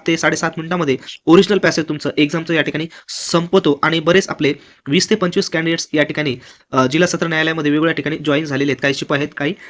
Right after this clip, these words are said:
लिपिक आहेत. तर या ठिकाणी तुम्ही जाऊन ऑथेंटिक आपला डेटा आहे त्या ठिकाणी घेऊन तुम्ही चांगल्या प्रकारे प्रॅक्टिस करू शकता. आणि दुसरी महत्त्वाची गोष्ट म्हणजे ऑथेंटिक माहिती आपण आप-, तुम्हाला प्रोव्हाइड करत असतो, त्याच्यामुळं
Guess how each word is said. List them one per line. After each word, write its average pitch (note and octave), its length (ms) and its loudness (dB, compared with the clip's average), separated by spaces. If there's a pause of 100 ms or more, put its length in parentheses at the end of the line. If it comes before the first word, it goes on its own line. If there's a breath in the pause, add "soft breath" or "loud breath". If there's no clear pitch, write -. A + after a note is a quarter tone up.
(100)
लिपिक C#3+ 300 4
आहेत. A2+ 140 0 (380 loud breath)
तर G3+ 120 8 (100)
या F3+ 160 4
ठिकाणी G3 280 2
तुम्ही F#3 180 0
जाऊन E3+ 200 2 (600)
ऑथेंटिक F3+ 380 2
आपला E3 180 0
डेटा C#3+ 220 2
आहे C#3+ 80 2
त्या C#3+ 140 0
ठिकाणी D3 260 -4
घेऊन C#3 140 -2
तुम्ही D3 200 -8
चांगल्या C#3 220 -2
प्रकारे C3+ 220 -6
प्रॅक्टिस - 280 -4
करू D#3+ 140 -2
शकता. E3 260 -2 (340 loud breath)
आणि E3 100 -2
दुसरी G3 200 2
महत्त्वाची F#3 300 0
गोष्ट E3 240 -2
म्हणजे D#3 180 -2
ऑथेंटिक F#3 420 -2
माहिती E3+ 220 -2
आपण D#3 180 -4
आप-, D3 200 -8
तुम्हाला D3+ 160 -2
प्रोव्हाइड C#3+ 260 -4
करत C#3+ 200 -4
असतो, E3 240 -6
त्याच्यामुळं E3+ 600 -4